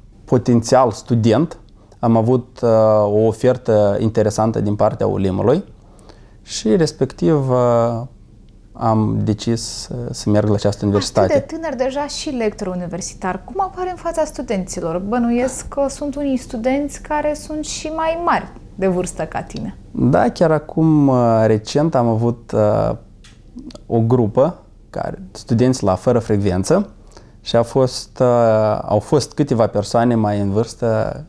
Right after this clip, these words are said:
Speaker 1: mult mai în vârstă de, decât mine, persoane la care eu aș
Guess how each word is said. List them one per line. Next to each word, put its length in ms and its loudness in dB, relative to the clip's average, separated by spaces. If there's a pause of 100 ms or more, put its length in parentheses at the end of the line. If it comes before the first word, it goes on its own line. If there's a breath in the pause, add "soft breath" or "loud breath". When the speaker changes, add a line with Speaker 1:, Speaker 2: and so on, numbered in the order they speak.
(480)
Speaker 1:
mult 320 2
mai 160 2
în 80 2
vârstă 320 -4
de, 260 -12
decât 360 -4
mine, 320 -2 (480 loud breath)
persoane 360 2
la 100 4
care 640 2
eu 200 4
aș 400 -4